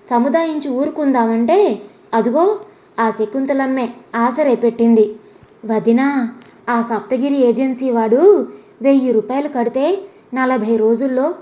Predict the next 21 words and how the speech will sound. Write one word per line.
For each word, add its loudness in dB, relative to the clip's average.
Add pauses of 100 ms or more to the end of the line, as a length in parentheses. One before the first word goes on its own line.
(120)
పదివేలు 2
ఇస్తున్నాడు" -2 (200)
అని. 0 (600)
ఆవిడ 2
అలాగే 2
కట్టింది, 2 (320)
పదివేలు 4
తెచ్చుకుంది. 0 (400)
అలా 2 (100)
పదింతలు -2
డబ్బు -4
తెచ్చుకున్న -4
వాళ్ళని 0 (360)
నలుగురు 0
ఐదుగురిని 2
చూశాకే -2 (300)
నేను 4
కక్కుర్తి -2
పడ్డాను. 0 (480)
"వెయ్యి 4
కాదు, 0